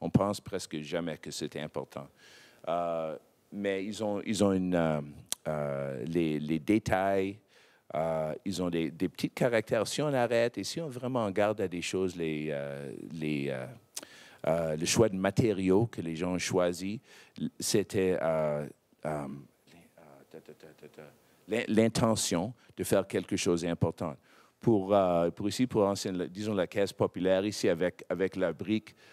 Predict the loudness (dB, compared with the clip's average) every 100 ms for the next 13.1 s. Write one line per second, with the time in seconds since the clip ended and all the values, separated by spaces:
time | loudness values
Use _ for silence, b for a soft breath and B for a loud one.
0 | b -2 2 2 2 -2 0 2 4 4
1 | 2 0 -8 b b -8 -6 -4 -4 0
2 | 2 2 0 0 0 4 4 4 0 -2
3 | -4 -2 0 2 2 0 -2 -2 0 2
4 | 2 2 2 2 4 4 4 2 -2 2
5 | 2 2 0 B B B 2 4 2 2
6 | 0 0 -2 2 0 0 -2 0 2 2
7 | 2 4 4 4 0 B B B 4 6
8 | 6 4 4 2 0 -2 -2 -2 -4 -4
9 | 2 2 4 2 2 -4 -12 B B 6
10 | 8 8 6 4 4 2 0 0 0 2
11 | 2 2 0 0 0 2 0 0 -2 -6
12 | -4 -2 0 0 0 -2 -2 -2 0 2
13 | 0